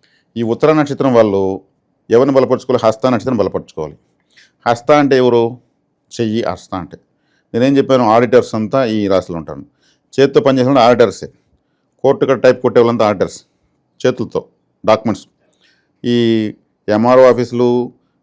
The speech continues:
పోలీస్ స్టేషన్లు లేదా గవర్నమెంట్ ఆఫీసుల ముందు అర్జీలు రాస్తుంటారు. ఒక అర్జీకి యాభై రూపాయలు తీసుకుని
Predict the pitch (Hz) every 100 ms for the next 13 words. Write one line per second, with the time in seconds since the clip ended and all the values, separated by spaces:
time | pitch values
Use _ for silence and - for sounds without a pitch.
0 | _ 107 117 117 117 107 117 113 113 113
1 | 110 107 104 110 120 110 110 117 104 101
2 | 117 98 - 85 78 _ _ 98 101 98
3 | 113 101 95 95 101 85 78 -